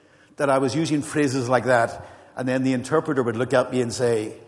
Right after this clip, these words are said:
"Uh, what does that mean?" But you all know what I mean, teaching brand new psychics. So here we have a situation where Jesus has inaugurated a new covenant. As a result of his coming into the world,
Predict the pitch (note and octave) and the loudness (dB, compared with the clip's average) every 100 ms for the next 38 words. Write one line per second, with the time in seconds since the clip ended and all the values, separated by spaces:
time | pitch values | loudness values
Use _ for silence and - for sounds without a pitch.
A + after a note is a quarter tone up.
0 | - - _ _ - C3 C3 C3+ C3+ C3 | -20 -20 _ _ -4 -2 0 0 0 -2
1 | C3+ - - C3+ - B2 A#2+ B2+ B2 C3 | -4 -8 -6 -4 -2 -2 -2 0 -2 -4
2 | B2 F#2+ F2 - - _ _ _ C3 B2+ | -8 -8 -14 -20 -20 _ _ _ -14 -14
3 | - D3+ D3+ C#3 A#2+ A#2 A2 G#2 G2 F#2 | -10 0 2 2 0 -4 -6 -8 -12 -14
4 | F#2+ F#2 G2 F2+ F2+ F#2 E2 D#2 - - | -16 -12 -12 -12 -12 -12 -14 -20 -20 -20
5 | - - - _ _ - - _ - - | -20 -20 -20 _ _ -20 -20 _ -20 -20
6 | - - _ - - G#3 - G3+ G#3 G3+ | -20 -20 _ -20 -20 -6 2 4 4 -2
7 | F#3 B3 A#3 G#3 F#3+ F3 F#3+ F3+ E3+ E3 | -2 0 2 2 0 0 -4 -2 -2 -2
8 | E3 D3 C#3+ A#2+ G3 F3+ F#3 - - - | -4 -4 -6 -6 -6 -4 -6 -10 -18 -20
9 | - _ F3+ D3+ F3 E3+ F#3+ F#3 F3 D#3 | -20 _ -8 -4 -2 0 -2 -2 -2 -2
10 | D#3 D#3+ D#3+ G3+ - B2 G#2 - - _ | -2 -4 -6 -8 -10 -14 -16 -20 -20 _
11 | _ _ _ _ _ _ _ _ _ _ | _ _ _ _ _ _ _ _ _ _
12 | _ - F#3+ G3+ G3 F#3 G#3 A3 F#3+ G3 | _ 0 2 6 4 6 2 2 4 2
13 | F#3+ - - G3 F#3+ F#3+ F#3 G3 F#3 F3 | 2 -6 -6 -2 -2 -2 -2 -2 2 4
14 | F#3+ F#3 E3 C#3 | 4 4 4 0